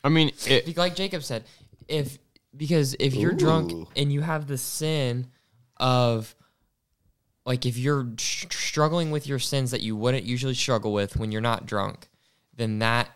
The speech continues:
Speaker 2: is, like, the Bible's against that. But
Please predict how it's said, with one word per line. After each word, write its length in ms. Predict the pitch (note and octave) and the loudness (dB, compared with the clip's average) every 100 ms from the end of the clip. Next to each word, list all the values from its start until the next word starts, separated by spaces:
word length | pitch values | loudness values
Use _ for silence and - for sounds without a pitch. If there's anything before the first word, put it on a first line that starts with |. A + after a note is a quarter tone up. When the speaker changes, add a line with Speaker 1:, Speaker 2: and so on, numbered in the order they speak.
| _ _ | _ _
Speaker 2:
is, 380 | A2+ G#2+ G2+ - _ _ _ _ - | -6 -4 -6 -10 _ _ _ _ -8
like, 260 | G#2 G2 - | -6 -6 -8
the 120 | G#2+ | -6
Bible's 340 | G#2 G#2 G#2 G2+ | -2 0 0 -2
against 300 | G2+ G2 - | -4 -4 -2
that. 200 | G2 - - - _ | -4 -4 -16 -20 _
But 400 | D3 D3 A2+ - | 2 4 2 -4